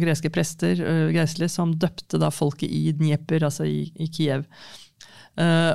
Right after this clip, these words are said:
og, ehm, sånn at, og den filmen da, så intervjuer han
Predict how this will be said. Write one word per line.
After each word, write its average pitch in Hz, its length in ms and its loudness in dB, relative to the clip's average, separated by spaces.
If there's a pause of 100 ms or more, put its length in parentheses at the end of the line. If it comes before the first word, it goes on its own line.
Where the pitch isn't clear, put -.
og, 175 580 2 (160)
ehm, 143 720 -2 (280)
sånn 165 240 2
at, 175 240 0 (220)
og 165 180 -2
den 202 140 6
filmen 202 340 4
da, 269 100 4
så 190 200 0
intervjuer 190 760 4
han 170 260 4